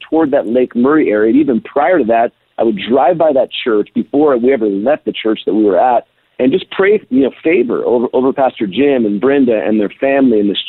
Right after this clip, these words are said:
church and, and the opportunities that were an exit away with the campus. And, and I didn't know what, that God was stirring, you know, for kind of foreshadowing for a year down the road. And so when it came time to plant in that area, it was a natural conversation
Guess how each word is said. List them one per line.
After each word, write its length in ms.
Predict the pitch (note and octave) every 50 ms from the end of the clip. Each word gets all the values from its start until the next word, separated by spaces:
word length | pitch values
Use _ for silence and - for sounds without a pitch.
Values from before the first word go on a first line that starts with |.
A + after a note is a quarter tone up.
| - -
church 320 | D3+ D3 D3 C3 A2+ -
and, 120 | G#2+ G2+ G2 _ _ _ -
and 140 | - A#2 A#2
the 60 | B2
opportunities 920 | - - D3+ D3+ - C3 - - - - G3 G#3 G#3 G3 D#3+ C#3+ B2+ A#2 A2+
that 200 | B2+ B2 A2+ A#2
were 160 | A#2 A#2+ G#2
an 120 | A2+ B2 -
exit 360 | C#3 D#3 E3+ D#3 - - E3+ C#3+
away 460 | C#3+ C3+ C#3+ C#3+ D3+ D3+ C#3+ C3 - _ _ _
with 160 | - - -
the 80 | - A#2
campus. 480 | - - D3+ D3+ D#3 E3 - A#2+ A2 - -
And, 120 | C3 B2+ - _ _ -
and 120 | - C#3+
I 40 | E3
didn't 180 | G3 A3+ G#3+ F#3
know 100 | F3 E3+
what, 220 | D3+ C3+ D3 -
that 140 | - C3+ A#2+
God 180 | G#2+ D3+ C3+ B2
was 100 | B2 - - - -
stirring, 500 | - D#3 D#3 D#3 D3+ C#3+ C#3 C3+ C3 A#2+ -
you 80 | C3
know, 220 | B2+ B2 A#2+ A2+ - _ _ _ _
for 180 | - C3 B2+ A#2+
kind 200 | A2+ - G3 F#3+
of 60 | - -
foreshadowing 640 | - C#3+ F#3 G#3 G3 - D#3 C3+ B2 B2 B2 A#2+ A2+
for 160 | - A#2+ A2+
a 60 | A2
year 180 | A2+ A#2+ B2 A#2
down 160 | A#2+ A2 G2+
the 60 | G2
road. 360 | F#2+ G#2 A2+ A#2+ A#2 A2 G2+ - _ -
And 260 | C3 C#3 C3 B2 A#2+ -
so 80 | E3+
when 140 | D3 D3 C3+
it 80 | C3 -
came 180 | - F3+ E3+
time 200 | D3+ G3 D#3 C#3
to 60 | A#2+ -
plant 440 | - - - E3 G3 F#3 C#3 B2+ -
in 120 | - D3+ C#3+
that 140 | C3 A#2
area, 480 | A#2+ C#3 F3+ F3+ C#3+ A2 G#2+ G#2+ A2+ A#2+ - _ _ _ -
it 60 | C3+
was 140 | C#3+ C#3 A2+
a 60 | C3
natural 640 | A#2+ A#2+ A#2+ A#2+ C3 C3+ D3 D#3+ - - - C#3+ B2
conversation 920 | - - C#3+ C#3+ C3 A#2+ A#2 - - C3 C3 D#3+ F3 - - G#2+ G2+ G2+